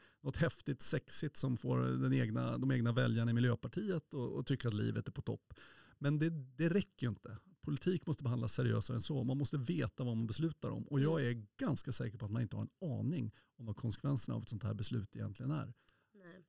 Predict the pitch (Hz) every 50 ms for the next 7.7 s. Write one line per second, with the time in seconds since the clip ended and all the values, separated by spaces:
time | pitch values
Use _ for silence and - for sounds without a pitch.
0 | _ _ _ _ _ _ _ _ _ _ _ _ _ _ 202 180 170 - - -
1 | - - _ _ _ _ _ _ _ _ _ _ _ _ _ _ _ _ _ _
2 | _ - 220 226 233 226 _ _ _ - 226 214 208 208 214 214 214 214 220 -
3 | _ _ - 302 302 285 233 - _ _ _ _ _ _ _ - 294 294 277 262
4 | 240 269 262 - - - - 311 311 320 320 277 311 311 302 262 262 254 247 240
5 | 226 226 220 196 - - - 220 233 233 202 202 196 - - - - _ _ -
6 | 220 202 202 - - - - - - - - 202 190 185 180 - - - 196 196
7 | - - - - 214 226 190 185 190 185 240 285 302 311